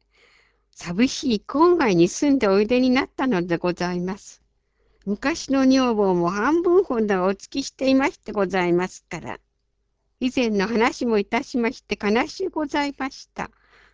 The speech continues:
と右近は言っていた。「もう分かったよ。あの事情を知っていらっしゃらない方がいられるのだからね」と源氏が隠すように言うと、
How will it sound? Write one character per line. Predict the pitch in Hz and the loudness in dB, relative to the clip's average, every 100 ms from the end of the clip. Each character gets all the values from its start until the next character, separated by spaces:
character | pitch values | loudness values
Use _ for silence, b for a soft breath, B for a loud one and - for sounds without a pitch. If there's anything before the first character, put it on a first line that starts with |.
| b b | b b
と | - 285 | -4 -2
右 | 302 - | -2 -4
近 | 302 214 196 | -2 2 2
は | 170 | 2
言 | 165 | 0
っ | |
て | - _ - | -4 _ -4
い | 170 | -4
た。 | - _ 160 - - _ _ _ _ _ _ _ - | -6 _ -8 -8 -12 _ _ _ _ _ _ _ -2
「も | 185 180 | 2 4
う | |
分 | 165 - | 2 0
か | 254 | -2
っ | 330 _ | -2 _
た | 277 | -6
よ。 | 202 - 190 _ _ _ _ _ _ | -4 -6 -10 _ _ _ _ _ _
あ | - | -6
の | 220 285 | -2 0
事 | 247 247 262 | 0 -4 -4
情 | 254 247 233 | -2 2 0
を | |
知 | 240 | -2
っ | - - | -8 -2
て | 294 | 0
い | 254 | 2
ら | 226 | 2
っ | |
し | 311 381 | 2 -2
ゃ | |
ら | 302 320 | 2 2
な | 285 | 2
い | 233 | 0
方 | - 196 180 | -2 -4 -2
が | 170 | 0
い | 170 | 2
ら | 196 | 0
れ | 233 240 | 0 0
る | 233 | 0
の | 185 | 0
だ | 170 170 | 0 -2
か | 175 | -2
ら | 160 | -2
ね」 | 170 226 254 _ _ _ _ _ | 0 -2 -4 _ _ _ _ _
と | 226 - 165 | -10 -8 -6
源 | 202 247 240 | -2 -2 0
氏 | 208 | 0
が | 196 | 0
隠 | - 202 - | -4 -8 -10
す | - - | -10 -2
よ | 277 247 | 0 2
う | |
に | 185 202 | 2 2
言 | 170 156 | 0 -2
う | - - | -6 -10
と、 | 143 | -12